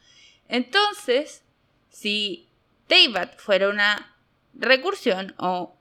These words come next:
una simulación recursiva, quiere decir que está ocurriendo una y otra vez, usando de nuevo lo que ya se había obtenido, y es por eso que tenemos estos detalles como ruinas o,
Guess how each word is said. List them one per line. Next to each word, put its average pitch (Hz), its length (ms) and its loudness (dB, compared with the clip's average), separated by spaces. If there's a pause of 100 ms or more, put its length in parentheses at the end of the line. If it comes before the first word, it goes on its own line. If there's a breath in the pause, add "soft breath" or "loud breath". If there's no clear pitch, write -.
(120)
una 196 540 -6
simulación 196 680 -4
recursiva, 311 760 -6 (460 soft breath)
quiere 302 240 4
decir 330 280 -2
que 330 80 -4
está 311 200 2
ocurriendo 302 500 0
una 294 220 0
y 311 60 -2
otra 349 240 2
vez, 247 380 0 (720)
usando 349 580 0
de 320 140 0
nuevo 311 680 -2 (140)
lo 254 320 0
que 285 360 -2
ya 240 440 2 (440)
se - 180 -2
había 233 340 4
obtenido, 226 880 -2
y 214 180 0
es 214 100 -4
por 202 200 -6
eso 240 240 -2
que 208 80 -6
tenemos 185 420 -6
estos 185 260 -8
detalles 190 400 -6
como 180 400 -10 (340 soft breath)
ruinas 220 840 2
o, 180 560 -2